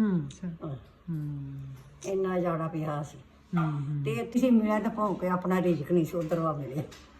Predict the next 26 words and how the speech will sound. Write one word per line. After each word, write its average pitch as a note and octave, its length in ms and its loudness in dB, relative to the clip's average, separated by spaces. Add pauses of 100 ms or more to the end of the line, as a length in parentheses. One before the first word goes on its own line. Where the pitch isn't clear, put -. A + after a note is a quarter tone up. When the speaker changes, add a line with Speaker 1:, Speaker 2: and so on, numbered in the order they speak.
(180)
Speaker 1:
ਅੱਛਾ। A3 300 2 (440)
ਨਹੀਂ D4+ 200 6
ਤੇ F#4 100 6
ਉਹ F4+ 300 6
ਮੱਝਾਂ C#4+ 300 10
ਮੁੱਝਾਂ E4+ 420 10
ਆਪ D#4 140 8
ਖਰੀਦੀਆਂ F4 440 8
ਬਣਾਈਆਂ E4+ 360 8
ਕਿ A4 140 6
ਸਰਕਾਰ F4 420 10
ਨੇ G#4 100 2
ਦਿੱਤਾ C#4+ 240 6
ਸੀ A#3+ 140 0
ਕੁਝ? F#3+ 180 6
Speaker 2:
ਨਾ C#4+ 400 4
ਜੀ, D4 380 0
Speaker 1:
ਹੂੰ। F#3 340 0 (100)
Speaker 2:
ਉਹ C#4 60 -2
ਇੱਧਰ D#4 180 0
ਮੁਸਲਮਾਨਾਂ D4+ 640 2
ਦੇ C#4+ 100 -4
ਡੰਗਰ C4 200 2
ਤੁਰੇ B3+ 260 4
ਫਿਰਦੇ B3+ 320 2
ਨੇ B3 120 0